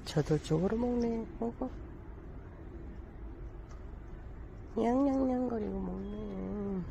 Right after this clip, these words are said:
응? 어디로 가서 먹지? 응? 여기에 못 끼우는구나.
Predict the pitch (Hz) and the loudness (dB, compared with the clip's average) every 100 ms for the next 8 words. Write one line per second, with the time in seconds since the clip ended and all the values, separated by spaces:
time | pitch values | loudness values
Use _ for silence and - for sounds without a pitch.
0 | - - - - - 440 - - - - | -6 -8 -6 -4 -4 -4 -8 -8 -10 -10
1 | - - - - - 415 415 - - - | -10 -10 -10 -10 -8 -6 -6 -8 -10 -10
2 | - - - - - - 151 147 190 254 | -10 -10 -10 -8 -8 -2 -2 2 2 0
3 | - - - - - - - - - - | -4 -8 -6 -6 -6 -6 -6 -8 -8 -8
4 | - - - - - - - - - - | -8 -8 -8 -8 -10 -10 -10 -10 -12 -12
5 | - - - - - - - - 170 160 | -14 -12 -10 -10 -10 -10 -10 -4 -2 0
6 | - 160 156 - 151 151 - - 135 - | 0 -2 -2 -2 -4 -4 -4 -4 -2 -4
7 | - - - - - - - - - - | -6 -8 -8 -8 -6 -6 -8 -10 -10 -10
8 | - - - - - - - - - 160 | -8 -8 -8 -6 -6 -6 -6 -6 -6 -4
9 | 180 202 - - - - - - - - | -2 -4 -8 -10 -8 -8 -8 -10 -10 -10
10 | - - - - - - - - - - | -10 -10 -10 -10 -10 -10 -8 -8 -6 -2
11 | 165 - 151 - 156 - - 170 170 160 | 0 0 0 2 0 0 0 2 2 0
12 | 151 151 151 | 0 0 -2